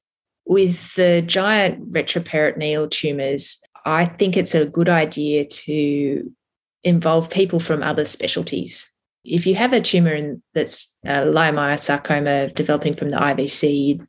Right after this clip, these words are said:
do need to resect the I V C. So that's not something I would do by myself. So I enlist the help of either a vascular surgeon or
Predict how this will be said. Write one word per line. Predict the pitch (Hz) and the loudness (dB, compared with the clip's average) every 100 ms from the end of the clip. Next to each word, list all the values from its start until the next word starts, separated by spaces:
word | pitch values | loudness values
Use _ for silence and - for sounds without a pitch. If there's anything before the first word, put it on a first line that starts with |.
| _ | _
do | 160 | 0
need | 147 143 - | 0 0 -2
to | 139 | -2
resect | 131 123 - - | 0 0 0 -2
the | - 113 | -2 0
I | 135 | 0
V | 90 92 | 0 0
C. | - 123 - - _ - - - - - - | 0 -2 -4 -10 _ -16 -14 -14 -16 -16 -4
So | - 147 135 | 2 2 4
that's | 196 190 | 2 2
not | 180 - | 2 2
something | 170 151 131 | 0 0 -2
I | 127 | 0
would | - | 0
do | - 143 | 0 -2
by | 123 | -2
myself. | 127 131 - - 175 - _ _ _ - - | -4 -6 -4 -4 -6 -10 _ _ _ -20 -6
So | - 147 | 0 2
I | 139 135 135 135 131 - | 2 2 2 0 -2 -4
enlist | - 143 143 156 151 - | -4 -4 0 0 0 -2
the | 151 139 139 | 0 2 0
help | - 160 - - 131 | 0 0 0 -6 -2
of | 143 131 - - - - | -2 -2 -10 -14 -14 -8
either | 135 135 | -4 -2
a | |
vascular | 123 147 - - 143 | 0 0 0 0 0
surgeon | 135 147 139 139 139 135 131 | 2 2 2 0 -2 -4 -2
or | 139 135 135 131 | 0 2 2 0